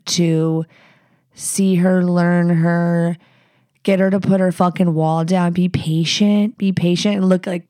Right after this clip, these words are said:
big, big picture, which, you know, you've gone eight months. You're like, "What the fuck you talking about? I've been, I've been holding out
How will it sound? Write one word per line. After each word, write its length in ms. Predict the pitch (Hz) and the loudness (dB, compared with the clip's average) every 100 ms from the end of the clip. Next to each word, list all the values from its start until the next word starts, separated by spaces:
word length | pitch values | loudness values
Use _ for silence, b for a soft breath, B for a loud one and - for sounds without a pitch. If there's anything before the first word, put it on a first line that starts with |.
| - | -4
big, 240 | 185 175 - _ _ | -2 -2 -6 _ _
big 240 | - 190 180 | -4 -4 -2
picture, 580 | 185 180 - 220 220 220 B B B | -4 -4 -4 -2 -2 -4 B B B
which, 400 | 226 226 - - - | -4 -4 -6 -10 -2
you 160 | 220 | 0
know, 200 | 202 180 | 2 2
you've 180 | 180 180 | 0 -2
gone 300 | 185 185 190 | 0 2 2
eight 140 | 185 | 0
months. 340 | 190 170 160 - | 0 -2 -2 -4
You're 120 | 170 | -2
like, 220 | 170 165 | -2 -2
"What 100 | 180 180 - | -4 -8 -12
the 100 | 170 | -4
fuck 240 | 185 170 | -4 -2
you 60 | 175 | -2
talking 360 | 175 180 175 | 0 0 0
about? 360 | 175 170 165 160 | 0 2 0 -2
I've 220 | - 165 160 | -4 -4 -2
been, 320 | 165 165 156 B B B B - | 0 0 -2 B B B B -6
I've 140 | 165 | -2
been 140 | 170 | 0
holding 420 | 160 170 175 175 170 | 2 2 2 0 2
out 340 | 170 170 - | 2 0 -4